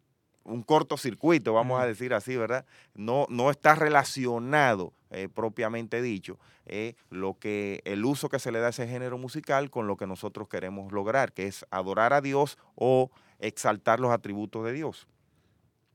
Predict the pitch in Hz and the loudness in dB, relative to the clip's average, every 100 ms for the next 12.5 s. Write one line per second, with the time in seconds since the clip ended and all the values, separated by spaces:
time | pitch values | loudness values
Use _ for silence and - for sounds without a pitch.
0 | - - - - - 117 135 135 139 143 | -20 -20 -20 -18 -2 0 2 2 4 4
1 | 135 - 180 175 175 180 165 156 131 147 | 2 2 0 2 2 2 2 -2 -2 -2
2 | 151 151 135 120 131 117 110 120 127 - | 0 -2 -4 -6 -6 -6 -2 0 -2 -4
3 | 117 123 117 110 104 98 107 117 - _ | -6 -4 -2 -2 0 2 2 0 -4 _
4 | _ _ _ _ _ _ _ _ _ _ | _ _ _ _ _ _ _ _ _ _
5 | _ - 101 95 107 127 - 113 107 110 | _ -6 -2 0 0 -4 -6 -6 -6 -6
6 | 98 107 107 104 104 101 110 107 104 98 | -4 0 0 0 -2 -2 -4 -8 -8 -8
7 | 110 120 127 - 127 123 139 139 135 127 | -8 -10 -14 -12 -10 -4 0 0 0 -4
8 | 123 120 131 - 131 127 - - 107 107 | -4 -4 -6 -6 -6 -6 -10 -6 -4 -2
9 | 120 123 _ - - - 110 101 101 - | -4 -8 _ -18 -10 -4 -2 -4 -12 -14
10 | - 87 - 90 85 - - 113 92 87 | -14 -14 -12 -14 -12 -14 -16 -8 -6 -4
11 | 110 120 - 98 - 123 143 139 131 123 | -6 -8 -8 -8 -4 -2 0 0 -2 -4
12 | 120 117 107 101 | -4 -6 -6 -6